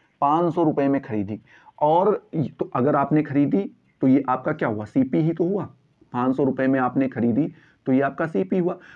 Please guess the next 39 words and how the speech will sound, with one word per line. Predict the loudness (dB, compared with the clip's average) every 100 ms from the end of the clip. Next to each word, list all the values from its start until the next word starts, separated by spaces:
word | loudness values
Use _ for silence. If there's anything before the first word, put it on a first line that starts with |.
| -8 -2
अब | 0
आप | 0
क्या | 0 -2
कर | 0 0
रहे | 2
हैं, | 2 0 0
इसको | -2 0 -2
पाँच | 0 0 0 0
सौ | -2
पचास | -4 -2 -2 -2
रुपये | -2 0
में | 2 2
बेच | 0 -6
दे | -14
रहे | -14 -16
हैं। | -14 -6
कितने | -2 0
रुपए | 2 2
में | 2
बेच | 0
दे | -4
रहे | -8
हैं? | -10 -8
पाँच | -2 0 0
सौ |
पच्चीस, | -2 -2 -2 -2 -4
पचास | -2 -2 0
रुपये | 0 0
में | 2
बेच | 2 0
दे | -2 -4
रहे | -4
हैं। | -10 -18 -20 -20 -20 _
तो | 2
ये | 4 4 2
आपका | -2 -2
क्या | -2 -2
हो | -2
जाएगा, | -2 -4 -8